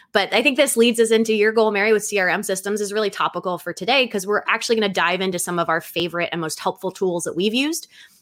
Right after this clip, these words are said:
um, both as business owners for anything from our daily operations that I think if you're a listener who's not an event planner, you could still learn and take away from this. If you are someone in the event industry, we will put an event industry flair, but everything we're talking about are things that we've either used to be more productive, save time,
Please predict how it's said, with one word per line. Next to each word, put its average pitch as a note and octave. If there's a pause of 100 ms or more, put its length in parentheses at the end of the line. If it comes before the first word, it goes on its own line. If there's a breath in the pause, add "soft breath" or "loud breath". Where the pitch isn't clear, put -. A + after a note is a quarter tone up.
(120)
um, F3+
both F3
as E3
business F3
owners D#3
for D#3+ (480)
anything G3
from F3
our E3
daily G3
operations B3
that G3+
I F#3
think F3+
if F3
you're F3+
a F3+
listener F#3
who's E3+
not A3
an A3
event G#3
planner, G3+ (240 loud breath)
you G3
could F#3
still F3+
learn F#3
and F3
take F3+
away F3+
from F3
this. E3
If -
you F#3
are E3+
someone E3+
in E3
the D#3+
event D#3
industry, E3+
we E3
will F3
put - (400 loud breath)
an G3
event F3
industry F3
flair, D#3
but D3 (100)
everything G#3
we're F#3+
talking F#3
about F3
are E3
things E3+
that -
we've F#3+
either F3+
used E3+
to D#3+
be D#3+
more D3
productive, A#3
save -
time, A3